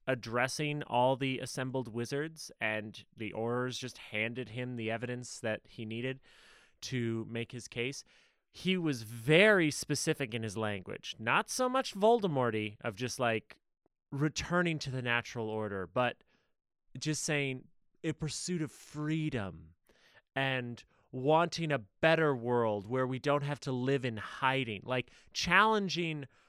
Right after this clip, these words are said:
the current order of things in a way that was very calculated and very specific. And he reminded me of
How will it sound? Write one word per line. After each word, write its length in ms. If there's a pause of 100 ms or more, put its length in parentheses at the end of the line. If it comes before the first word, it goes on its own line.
(140)
the 140
current 440 (120)
order 420
of 120
things 720 (720)
in 180
a 140
way 500
that 180
was 200
very 520
calculated 880 (100)
and 220
very 480
specific. 880 (680)
And 180
he 160
reminded 760
me 260 (140)
of 580